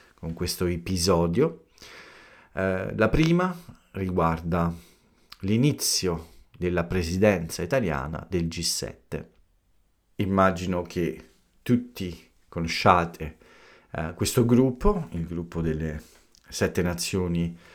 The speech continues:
più sviluppate, eh, del mondo. Eh, è un gruppo che esiste da tantissimo tempo e, eh, a turno ogni nazione di questo gruppo prende la presidenza per sei mesi, se non sbaglio, sì, sei mesi,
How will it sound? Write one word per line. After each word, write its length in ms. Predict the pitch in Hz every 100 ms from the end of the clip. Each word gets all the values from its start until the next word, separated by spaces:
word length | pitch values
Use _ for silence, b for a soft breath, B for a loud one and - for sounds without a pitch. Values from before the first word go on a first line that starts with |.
| B B
più 140 | - 92
sviluppate, 840 | 78 95 101 - 120 78 78 80 b b -
eh, 260 | - 69 71
del 200 | 78 90
mondo. 520 | 92 87 95 139 170 B B B B B -
Eh, 440 | 87 85 82 85
è 120 | 113
un 120 | 143
gruppo 640 | 120 123 - 107 95 - -
che 100 | -
esiste 340 | 87 82 82 92
da 140 | 87
tantissimo 640 | 85 85 85 82 - 147 175
tempo 480 | 151 82 82 110
e, 340 | - 120 - - -
eh, 400 | 90 85 78 76 _ _ _ _ _
a 220 | 127 - -
turno 680 | 131 87 87 120 160 170 -
ogni 320 | 90 80 80
nazione 580 | 90 - - 90 - -
di 140 | 82
questo 320 | 82 90 - 120
gruppo 460 | 87 - - - B B B B B
prende 340 | - 113 101
la 140 | 92 87
presidenza 800 | 113 110 120 71 52 - 80 -
per 340 | - 85 78
sei 260 | - - 92
mesi, 340 | 80 67 - -
se 140 | -
non 100 | 76
sbaglio, 380 | - - - -
sì, 260 | - - _
sei 220 | - 101
mesi, 240 | 85 -